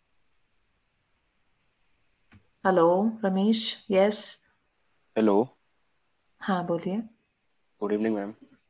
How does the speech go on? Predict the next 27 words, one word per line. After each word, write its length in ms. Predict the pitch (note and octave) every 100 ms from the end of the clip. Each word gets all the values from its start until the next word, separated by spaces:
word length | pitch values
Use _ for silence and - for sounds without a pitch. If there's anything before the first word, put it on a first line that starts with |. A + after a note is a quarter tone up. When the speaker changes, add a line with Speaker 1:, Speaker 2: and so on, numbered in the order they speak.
| _ _ _ _
Speaker 1:
Good 140 | F#3+ F#3
evening। 420 | F3 E3+ F3 A3+ - - - - - - - - A2
Speaker 2:
मैम, 160 | A#2
ये 100 | A#2+
कह 80 | A#2+
रहे 120 | A2+
थे 100 | A#2+
कि, 180 | C3+ C#3
अ, 300 | - G#2+ G#2+
जो 140 | G#2+
pharmaceutical 680 | B2 - F#2+ G#2 A#2+ A#2 -
केमिस्ट्री 320 | G2+ A2 -
का 60 | B2
सिलेबस 540 | - G#2+ F#2+ G#2+ G#2
है 60 | G2
ना, 220 | A2 A#2+ A2+
जैसे 160 | G#2
फार्मा-, 420 | A2+ G2 G#2 G#2
अ, 100 | A#2+
Speaker 1:
हम्म। 260 | G#2 G#2 F2+
Speaker 2:
pharmaceutics 580 | G2 G2+ A2 A2 G#2+ -
organic 420 | G#2+ G#2+ G#2+ A2
compound 420 | G2+ F#2 G2 A2+
है 80 | G2
जो, 120 | G2+ D#3 - _ _ _ _ _ _ _ _
Speaker 1:
हम्म। 240 | F#3 F3 F3
Speaker 2:
तो 360 | G2+ G2 -